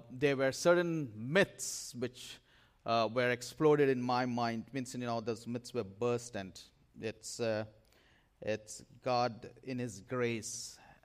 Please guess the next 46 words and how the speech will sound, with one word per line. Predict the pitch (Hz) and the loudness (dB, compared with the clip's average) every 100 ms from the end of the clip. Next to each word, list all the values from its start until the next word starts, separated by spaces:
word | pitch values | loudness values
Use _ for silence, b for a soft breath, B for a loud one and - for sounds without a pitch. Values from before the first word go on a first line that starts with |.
| _ _ _ - | _ _ _ -20
you | 117 | -12
know, | 113 110 107 - | -8 -8 -8 -12
has | - 104 104 - | -8 -8 -8 -10
revealed | 107 110 123 120 113 | -8 -4 -2 -2 -4
a | |
few | 104 127 135 | -6 -6 -6
things | - 113 104 - | -4 -4 -4 -8
which | 101 - | -10 -6
I | 101 | -6
would | 101 | -4
like | 98 98 | -6 -8
to | |
share | - 101 95 | -10 -6 -8
with | 95 - | -10 -10
you, | 92 90 _ b b b b - | -10 -10 _ b b b b -10
which | 139 - | -8 2
may | 175 | 4
not | 180 170 | 6 4
be | 135 | 2
new | 123 127 127 | 0 0 -2
for | 127 120 | -2 -2
you | 113 117 123 117 | -2 0 0 0
and | 107 | -4
which | 123 139 | -6 -6
is | 113 | -6
not | 107 123 135 123 113 | -4 0 0 0 0
definitely | 151 175 160 147 | 0 2 -2 -2
new, | 131 135 127 104 b b b b _ _ - | 0 -2 -4 -6 b b b b _ _ -6
uh, | 101 101 101 92 | 0 2 2 -2
in | 117 113 | -6 -6
the | 107 | -6
sense | - 117 110 - | -2 -2 -4 -8
that | 107 110 | -4 -2
I | 110 | 0
have | 110 104 | -2 -4
been | 104 | -8
sharing | - 120 113 107 | -2 -2 -2 -4
this | 101 | -6
all | 104 110 | -4 -2
along. | 107 110 110 87 - - b - | -2 -2 -4 -6 -18 -20 b 0
So | 175 | 6
there | 185 | 6
is | 180 175 | 6 4
no | 202 | 4
new | 180 165 170 208 226 202 | 4 2 4 8 8 8
message. | 151 147 151 - 92 - - | 6 4 2 -2 -8 -8 -16